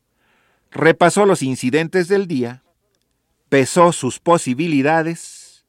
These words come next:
y antes de que el sueño lo venciera, acarició bajo la almohada la culata del revólver treinta y ocho de dotación especial. Al dormir, sus facciones adquirieron su verdadero aspecto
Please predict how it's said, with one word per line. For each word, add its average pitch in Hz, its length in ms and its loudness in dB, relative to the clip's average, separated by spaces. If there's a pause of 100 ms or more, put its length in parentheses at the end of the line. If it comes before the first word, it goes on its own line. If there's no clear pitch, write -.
(540)
y 190 140 2
antes 175 360 0
de 110 140 -2
que 131 80 -2
el 120 80 -2
sueño 180 320 0
lo 202 160 2
venciera, 233 680 -2 (580)
acarició 110 840 -2
bajo 107 260 -4
la 98 140 -4
almohada 113 760 -2 (300)
la 107 200 -6
culata 120 500 -4
del 104 180 -6
revólver 110 680 -4
treinta 98 520 -8
y 113 60 -2
ocho 113 420 -4 (160)
de 104 140 -8
dotación 98 500 -8
especial. 78 480 -20 (1600)
Al 190 120 -2
dormir, 196 440 -4 (840)
sus - 240 -10
facciones 120 680 -6
adquirieron 120 580 -4
su 113 180 -8
verdadero 104 460 0
aspecto - 680 -8